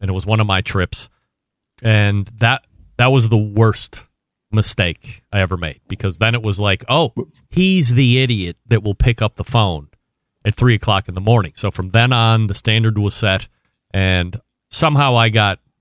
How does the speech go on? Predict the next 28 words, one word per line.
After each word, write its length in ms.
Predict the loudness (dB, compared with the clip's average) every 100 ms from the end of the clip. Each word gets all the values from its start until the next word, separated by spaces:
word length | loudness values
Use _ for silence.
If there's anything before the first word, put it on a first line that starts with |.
| _ 0
bogged 340 | 2 2 0
down 260 | -2 -2 -2
into 220 | -4 -4
the 160 | -2
operations 960 | -2 -2 -2 0 0 0 -6 -12 -16 -20 _ _ _ _ _ -4
of 580 | 0 0 0 -4 -8 -6
this 180 | -4 -2
position. 540 | -2 -2 -2 -4 -10 -16 -20 -20 _ _
And 460 | -2 0 0 -2 -2
instead 400 | -2 0 2 2
of 260 | 2 0 -4 _
selling, 560 | -4 0 0 0 0 -4 _ _ _ _ _ _ _
getting 240 | -2 0 0
it 120 | 0
right 200 | 2 2
up 100 | 0
to 80 | -2
takeoff, 640 | 0 0 2 2 2 0
and 160 | -2 0
then 140 | 0
handing 400 | 0 0 2 2
it 80 | 4
over 520 | 4 4 4 2 0 -4
to 100 | -2
ops 560 | 0 0 0 -2 -8 -6
and 120 | 0
letting 260 | 2 2 4
them 320 | 2 2 0